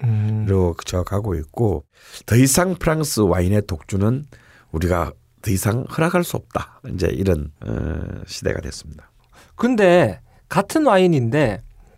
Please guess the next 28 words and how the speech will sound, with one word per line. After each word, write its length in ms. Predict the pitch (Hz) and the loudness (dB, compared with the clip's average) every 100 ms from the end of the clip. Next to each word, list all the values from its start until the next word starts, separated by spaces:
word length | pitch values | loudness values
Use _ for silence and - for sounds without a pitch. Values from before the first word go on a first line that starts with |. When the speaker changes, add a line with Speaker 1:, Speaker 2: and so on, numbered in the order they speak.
| _ - | _ -6
Speaker 1:
뭐 240 | 117 104 | -4 -2
몇 160 | 113 139 | 4 6
년산, 460 | 170 185 175 156 117 | 6 6 4 4 4
몇 120 | 117 | 6
년산, 360 | 135 143 135 113 | 6 6 4 2
몇 140 | 104 | 4
년산 460 | 123 131 127 117 107 | 4 4 2 0 -2
뭐 120 | 101 | -6
그런 220 | - 127 | 0 2
것도 220 | 143 127 | 2 0
있잖아요. 460 | 95 98 98 98 95 | -6 -8 -8 -8 -4
Speaker 2:
예, 40 | 92 | -2
Speaker 1:
예. 160 | 85 73 73 - | -2 -4 -12 -10
Speaker 2:
빈티지. 520 | 87 87 80 87 78 | -8 -6 -10 -12 -14
예. 200 | - 85 | -12 -4
Speaker 1:
예, 300 | 101 101 104 113 | -2 0 -2 -4
그걸, 240 | 120 113 | 0 0
그걸 220 | - 143 | 2 2
빈티지라고 560 | 139 135 143 127 117 92 | 4 4 4 4 2 2
Speaker 2:
예. 140 | 80 | 2
Speaker 1:
그러나요? 320 | 76 101 104 131 - _ _ _ _ _ _ _ | 0 -2 -6 -8 -14 _ _ _ _ _ _ _
솔직히 680 | - - 277 311 302 180 - - - - | -18 -2 0 4 6 6 2 -8 -16 -6
Speaker 2:
예. 260 | 90 87 82 - _ - | -2 0 -2 -10 _ 0
Speaker 1:
많이 260 | 110 156 | 4 6
드셔보셨으니까 920 | 123 117 123 101 107 - 101 98 90 87 | 6 6 6 4 4 2 -2 -2 0 2
Speaker 2:
예. 140 | 78 80 82 - - - | 0 -4 -10 -18 -20 -16
Speaker 1:
다른가요? 600 | - 110 104 98 90 104 127 - - _ _ - | -2 2 4 4 2 0 -2 -6 -20 _ _ -14
Speaker 2:
다르죠. 380 | 73 76 - | -6 -6 -6